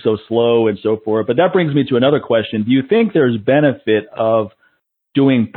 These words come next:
purposely slow deadlifts? In other words, very deliberate in those first couple inches where generally, as we get more advanced, we do that dip and drive in order to explode through that point.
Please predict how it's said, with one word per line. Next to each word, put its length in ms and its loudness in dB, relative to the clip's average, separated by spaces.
purposely 540 0
slow 380 0
deadlifts? 520 -2
In 60 -4
other 160 2
words, 320 0
very 320 0
deliberate 760 0
in 140 -4
those 200 -2
first 300 2
couple 300 -2
inches 360 -6
where 300 2
generally, 760 2
as 120 0
we 120 0
get 160 0
more 160 2
advanced, 400 -2
we 80 -2
do 240 2
that 240 2
dip 180 0
and 100 -4
drive 380 0
in 60 -4
order 240 0
to 100 -4
explode 840 0
through 240 2
that 260 -2
point. 340 -6